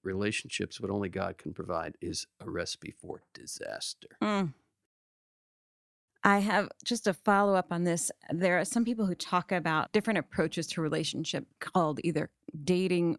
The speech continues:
Speaker 2: or courtship.
Speaker 1: Mm-hmm.
Speaker 2: And I don't know if you've encountered those, if you have any personal thoughts about, like,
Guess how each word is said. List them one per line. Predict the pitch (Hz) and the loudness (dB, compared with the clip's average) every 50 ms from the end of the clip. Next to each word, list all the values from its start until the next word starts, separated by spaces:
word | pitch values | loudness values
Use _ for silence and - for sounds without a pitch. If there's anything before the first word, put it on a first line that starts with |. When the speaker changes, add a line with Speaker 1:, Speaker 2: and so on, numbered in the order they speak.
| _ _ - | _ _ -4
Speaker 2:
or | 156 151 - _ | -4 -4 -4 _
courtship. | - - - - 240 220 - - - - - - - - - - - | -8 -6 0 2 4 4 2 0 -2 -2 -2 -4 -4 -8 -14 -8 -4
Speaker 1:
Mm-hmm. | - 117 104 104 107 - | -2 -2 0 2 2 2
Speaker 2:
And | 113 - - | 2 4 6
I | - 294 | 6 8
don't | 302 330 311 277 254 | 8 6 4 2 4
know | 262 254 247 | 4 4 4
if | 247 247 - | 4 2 2
you've | 233 226 226 214 220 - | 2 2 2 0 0 0
encountered | - 233 220 208 - - - 220 214 220 214 233 214 185 | 2 2 4 2 0 2 4 4 4 4 4 0 0 2
those, | 208 202 202 202 202 196 180 | 4 4 4 4 4 2 2
if | 185 180 - | 0 0 0
you | 202 196 185 | 0 0 2
have | 175 190 196 180 165 | 2 2 2 2 2
any | 175 175 170 170 165 165 - - _ _ _ _ _ _ | 2 2 2 2 2 0 -2 -4 _ _ _ _ _ _
personal | - 240 240 233 - - 208 185 180 | 2 4 4 4 4 2 2 0 0
thoughts | 170 - 185 160 147 - - - - | 2 2 2 2 2 2 0 -2 -2
about, | 165 147 160 147 143 - - | 0 2 2 2 0 0 -2
like, | - - - | -4 -6 -6